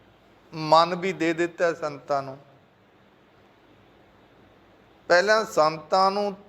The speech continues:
ਤਨ, ਧਨ ਤੇ ਮਨ ਦੇਣਾ ਪੈਂਦਾ ਹੈ, ਲੇਕਿਨ ਅਸੀਂ ਦਿੰਦੇ ਕੁਛ ਨਹੀਂ, ਲੈਣਾ ਚਾਹੁੰਦੇ ਹਾਂ ਸੰਤਾਂ ਤੇ।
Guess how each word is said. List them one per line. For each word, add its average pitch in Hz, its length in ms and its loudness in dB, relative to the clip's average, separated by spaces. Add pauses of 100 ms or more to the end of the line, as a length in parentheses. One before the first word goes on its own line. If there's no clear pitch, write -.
(440)
ਤਨ, 175 320 2 (120)
ਧਨ 175 260 2
ਤੇ 208 240 0
ਮਨ 165 520 2
ਦੇਣਾ 170 320 0
ਪੈਂਦਾ 120 380 -8
ਹੈ, 110 160 -20 (3500)
ਲੇਕਿਨ 196 600 0
ਅਸੀਂ 202 260 -6
ਦਿੰਦੇ 175 560 0
ਕੁਛ 208 320 -6
ਨਹੀਂ, 208 280 -2
ਲੈਣਾ 175 460 2
ਚਾਹੁੰਦੇ 180 400 -2
ਹਾਂ 170 120 0
ਸੰਤਾਂ 135 440 -6
ਤੇ। - 160 -20